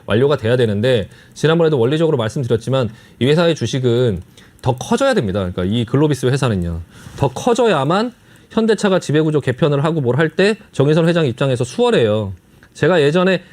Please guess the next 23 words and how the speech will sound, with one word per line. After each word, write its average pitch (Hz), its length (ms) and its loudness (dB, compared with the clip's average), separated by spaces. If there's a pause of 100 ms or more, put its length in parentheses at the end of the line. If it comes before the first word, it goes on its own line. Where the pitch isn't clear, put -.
(160)
에스케이 190 340 0
씨엔씨하고 190 640 0
에스케이가 139 960 -2
합병을 196 400 0
할 151 160 -2
때 131 300 2 (300)
에스케이 175 340 2
씨엔씨를 185 680 0
최태원 214 360 0
회장이 165 220 0
많이 123 240 0
갖고 127 220 -2
있고 165 360 0 (220)
나중에 147 320 2
에스케이랑 180 560 0
시장에서 180 380 -2
합병을 180 280 0
할 175 140 0
거다. 120 360 0
에스케이 151 300 -2
씨엔씨의 165 380 -2
가치를 120 360 -4
키워서 131 500 -2